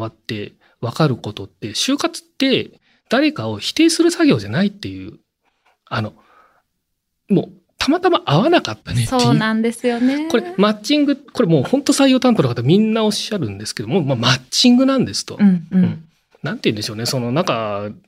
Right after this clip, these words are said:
Speaker 1: ね、スポーツの選考会じゃないわけですよ。
Speaker 2: うんうん。
Speaker 1: スコアが高ければ採用する。こっから先は足切り。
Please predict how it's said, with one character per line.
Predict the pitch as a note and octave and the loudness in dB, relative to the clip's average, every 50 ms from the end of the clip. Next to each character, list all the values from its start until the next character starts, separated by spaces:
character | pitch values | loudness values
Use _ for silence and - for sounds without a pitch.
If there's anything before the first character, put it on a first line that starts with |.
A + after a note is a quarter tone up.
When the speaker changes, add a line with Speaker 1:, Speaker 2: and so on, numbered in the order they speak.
| _ _ _ - D#4+ | _ _ _ -16 -16
Speaker 1:
ね、 | D#2+ D2+ - B2 A#2 G#2 G#2+ G#2+ B2+ C3 - E3+ A2 F#2+ F#2 F#2 - - | -14 -12 -12 -12 -12 -14 -14 -10 -6 -2 -2 -2 -2 -6 -10 -16 -14 -8
ス | - - - | -6 -4 0
ポ | - F4 F4+ | 2 2 2
ー | E4+ | 2
ツ | - | 2
の | - A3+ | 0 2
選 | - - F#3+ G3+ | 4 4 4 4
考 | G3 G#3+ G#3 | 6 4 4
会 | G#3 G#3+ G3+ F#3 | 4 2 0 2
じ | F3 | 4
ゃ | E3 | 4
な | E3+ F3+ F3+ | 4 4 4
い | D3+ | 2
わ | A2 G#2+ | 0 -2
け | - A2+ | -8 -10
で | G2+ G#2 | -12 -10
す | - - A2 | -10 -4 0
よ。 | G#3 | 2
Speaker 2:
う | G#3+ | 4
ん | G#3 | 4
う | F#3+ | 2
ん。 | E3+ | 2
Speaker 1:
ス | - F#3 G3 F#3+ | 0 0 2 4
コ | F#3 C4+ B3 | 4 4 4
ア | F#3 B2+ | 2 2
が | D#3 D3 A#2 | 0 -2 -2
高 | - - - - D3+ - - A#3 A3+ | -4 -6 -4 -4 -2 0 0 0 0
け | - E3+ | 0 -2
れ | A#2 G2+ G2 | -2 -2 -4
ば | A2+ D#3+ F3+ C#3 - - - - - - - - | -4 -2 -2 -2 -2 -6 -10 -18 -20 -20 -20 -12
採 | - C3 C3+ C3+ C3 | -6 -4 -2 0 0
用 | B2+ A#2+ A#2 | 0 -2 -4
す | - - A2+ | -6 -8 -8
る。 | G#2+ A2+ A#2+ | -8 -8 -10
こ | A#2+ - - | -10 -12 -8
っ | - | -2
か | - G#3+ | 0 0
ら | A3 G#3+ | 0 0
先 | - G#3 G3 G3 - - - - | 0 -2 -4 -4 -8 -18 -10 -4
は | - G3+ G3 G3 - - - | -2 0 0 0 -2 -2 -2
足 | C#3+ C3+ - - | -2 -2 -4 -4
切 | - - D#3 | -4 -4 -6
り。 | C#3 B2 A2+ - - _ | -6 -6 -8 -14 -20 _